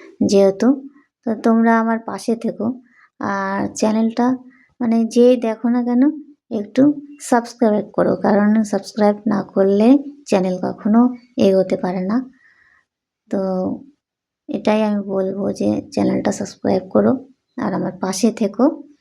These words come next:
আর আমার ভয়েসটা এত খারাপ হচ্ছে কারণ এমনিতেও তো মাইক নেই, তারপরে আবার সকালবেলাতে যে-, যেহেতু আমি ভিডিও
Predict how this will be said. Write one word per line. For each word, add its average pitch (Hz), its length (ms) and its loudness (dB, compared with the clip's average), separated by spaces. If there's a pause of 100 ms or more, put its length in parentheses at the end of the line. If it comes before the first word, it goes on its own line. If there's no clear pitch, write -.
(720)
আর 196 180 4
আমার 214 280 2
ভয়েসটা 226 520 -2
এত 254 140 0 (160)
খারাপ 208 320 0
হচ্ছে 220 340 -2
কারণ 190 320 0 (1300)
এমনিতেও 202 400 0
তো 226 140 0
মাইক 202 420 0
নেই, 233 180 8
তারপরে 190 400 0
আবার 190 220 4
সকালবেলাতে 202 800 2
যে-, 196 300 -2
যেহেতু 196 320 2
আমি 196 160 -2
ভিডিও 190 340 -2